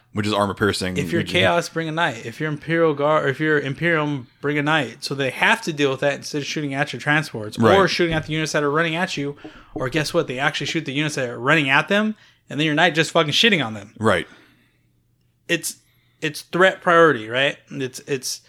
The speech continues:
Speaker 2: target priority for the shooting player. When I play Andy, he has two Genestealers. They're just running across the table, plus Flying Hive Tyrants, plus a Swarm Lord, plus Gargoyles that are way fast. What am I gonna shoot?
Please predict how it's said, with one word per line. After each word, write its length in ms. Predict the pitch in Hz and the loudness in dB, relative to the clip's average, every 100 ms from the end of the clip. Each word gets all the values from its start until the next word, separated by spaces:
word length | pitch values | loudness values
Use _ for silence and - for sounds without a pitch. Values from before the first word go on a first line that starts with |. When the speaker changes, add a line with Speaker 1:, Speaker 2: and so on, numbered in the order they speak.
| _ _ _ | _ _ _
Speaker 2:
target 360 | - 180 190 160 | 0 4 4 2
priority 300 | 185 175 160 | 2 4 2
for 180 | 165 | 0
the 80 | 147 | 0
shooting 320 | 143 240 202 | 2 2 2
player. 340 | 131 117 98 - _ _ _ _ _ | 0 -4 -8 -12 _ _ _ _ _
When 180 | 139 156 | -4 2
I 100 | 190 | 2
play 220 | 190 185 | 2 0
Andy, 460 | 196 233 180 170 165 _ | 2 4 2 0 -6 _
he 200 | - 180 | -4 0
has 480 | 165 170 165 160 147 | 2 2 4 2 -2
two 180 | - 254 | 2 4
Genestealers. 840 | 214 233 214 202 185 175 170 - - _ | 6 4 4 4 6 6 2 -4 -14 _
They're 100 | 165 | 0
just 180 | 160 160 | 2 2
running 240 | 147 196 185 | 6 4 4
across 260 | 180 165 - | 2 0 0
the 40 | |
table, 460 | 180 160 151 147 - _ | 0 0 -2 -4 -6 _
plus 320 | - 190 208 - | 0 4 4 0
Flying 360 | - 185 175 | 0 0 2
Hive 180 | 156 151 | 0 0
Tyrants, 320 | 151 143 135 | 0 -2 -4
plus 340 | - - 208 208 | -4 2 2 2
a 40 | |
Swarm 400 | - 185 160 151 | -2 0 0 0
Lord, 360 | 143 127 127 127 - - - - | 0 0 -2 -6 -16 -20 -20 -2
plus 280 | 190 214 208 | 4 4 4
Gargoyles 480 | 170 147 147 147 139 | 4 6 6 4 2
that 120 | 123 | 0
are 80 | 110 | -2
way 340 | 110 156 208 | 0 4 4
fast. 520 | - 123 107 113 - _ _ _ _ _ _ _ _ _ _ _ _ _ _ _ _ _ _ | 2 -6 -6 -10 -14 _ _ _ _ _ _ _ _ _ _ _ _ _ _ _ _ _ _
What 380 | 156 170 196 - | 0 4 4 2
am 80 | 180 | 0
I 80 | 170 | 0
gonna 120 | 165 | 0
shoot? 340 | - 208 120 | -2 -4 -4